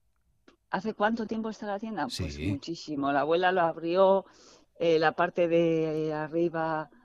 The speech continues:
Speaker 1: la abrió, jo, pues en el, en el,
Speaker 2: O sea, me
Speaker 1: en el
Speaker 2: estás, me estás
Speaker 1: treinta y
Speaker 2: diciendo abuela, es decir, ¿qué eres? ¿La ter-,
Speaker 1: Abuela.
Speaker 2: la tercera
Speaker 1: Soy la
Speaker 2: generación?
Speaker 1: tercera generación.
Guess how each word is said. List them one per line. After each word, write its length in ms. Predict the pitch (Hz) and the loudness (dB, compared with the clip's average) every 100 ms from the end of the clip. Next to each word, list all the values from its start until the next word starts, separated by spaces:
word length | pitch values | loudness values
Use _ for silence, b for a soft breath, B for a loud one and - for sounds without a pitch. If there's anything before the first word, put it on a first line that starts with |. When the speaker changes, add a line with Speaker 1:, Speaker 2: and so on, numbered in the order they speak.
| b b b _ | b b b _
Speaker 1:
la 180 | 160 160 | -2 -2
abrió, 640 | 160 170 185 202 214 202 _ | 0 -2 0 0 0 -2 _
jo, 460 | - 165 160 - - | -18 0 0 0 -8
pues 180 | 143 143 | -14 -2
en 160 | 151 156 | 0 0
el, 320 | 151 151 - _ - - | 0 -2 -6 _ -20 -12
en 260 | - 156 151 | -4 -2 -2
el, 580 | 143 135 135 135 139 135 _ | -6 -8 -8 -8 -10 -14 _
Speaker 2:
O 60 | - | -4
sea, 120 | - | -4
me 40 | 135 | 0
Speaker 1:
en 80 | |
el 20 | 120 | -2
Speaker 2:
estás, 260 | - 175 - | 2 0 0
me 120 | 135 | -2
estás 200 | - - | 2 4
Speaker 1:
treinta 60 | 190 | 6
y 20 | |
Speaker 2:
diciendo 400 | 208 208 240 - | 4 4 2 0
abuela, 600 | 123 107 117 127 113 90 - | -2 2 4 4 2 -2 -6
es 80 | 117 | -2
decir, 300 | 135 120 107 | 0 0 0
¿qué 160 | 135 | 2
eres? 200 | 113 95 95 | 2 0 0
¿La 100 | 92 | 4
ter-, 80 | |
Speaker 1:
Abuela. 440 | 165 156 151 123 - | 4 6 4 2 -2
Speaker 2:
la 140 | 107 104 | -4 -2
tercera 340 | 98 127 156 | -2 0 0
Speaker 1:
Soy 80 | 180 | 2
la 60 | 196 | 4
Speaker 2:
generación? 360 | 208 233 208 190 | 6 6 6 4
Speaker 1:
tercera 200 | 208 233 | 2 0
generación. 680 | 208 180 147 143 151 139 | -2 -2 -2 0 -2 -2